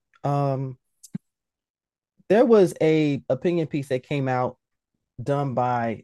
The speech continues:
uh, a writer for Variety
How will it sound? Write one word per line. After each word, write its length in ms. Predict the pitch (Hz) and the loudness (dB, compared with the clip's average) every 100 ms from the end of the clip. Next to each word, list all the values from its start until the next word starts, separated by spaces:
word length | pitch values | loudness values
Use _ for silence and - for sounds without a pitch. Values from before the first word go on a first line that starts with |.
| 104 | -8
uh, 220 | 107 104 - - | -8 -8 -12 -10
a 120 | 110 | -8
writer 440 | 135 127 127 117 _ _ | -4 -2 -2 -4 _ _
for 480 | - 120 117 107 - 113 | -8 -2 0 -2 -4 -8
Variety 720 | 120 117 113 98 78 - | -4 -2 -2 -2 -6 -12